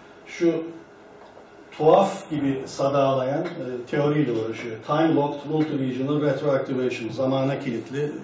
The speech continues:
çok bölgeli retroaktivasyon. E, neyin nesi bu? E, bununla uğraşırken aslında işte, e,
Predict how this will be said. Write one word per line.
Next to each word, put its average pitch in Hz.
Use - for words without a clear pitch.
çok 165
bölgeli 123
retroaktivasyon. 120
E, 147
neyin 190
nesi 143
bu? 196
E, 156
bununla 185
uğraşırken 170
aslında 135
işte, -
e, -